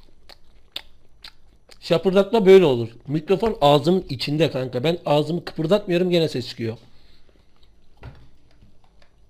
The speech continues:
Geliyor, geliyor. Geliyor chat. Şunu yiyeyim de başı. Tost neyli?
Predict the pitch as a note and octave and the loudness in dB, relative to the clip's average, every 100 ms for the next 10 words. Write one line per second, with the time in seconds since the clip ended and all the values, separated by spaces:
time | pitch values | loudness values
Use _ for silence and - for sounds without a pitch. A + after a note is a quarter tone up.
0 | _ - _ _ _ - - - - C3+ | _ -20 _ _ _ -20 -20 -20 -6 0
1 | G3+ G3+ D#3 A3+ G3+ - - - - D#3 | 4 4 6 4 4 0 -14 -20 -10 -2
2 | F#3 C4 B3+ A#3+ - - - - - _ | 2 2 2 -2 -4 -20 -20 -20 -20 _
3 | - - - _ _ - _ _ _ _ | -20 -20 -20 _ _ -20 _ _ _ _
4 | _ _ _ - A#2+ C3+ D3 A#2 A#2 - | _ _ _ -12 -8 -6 -6 -6 -8 -10
5 | - F3 F#3 D#3+ D3+ D#3 A#2+ | -2 -2 0 -2 -2 -2 -6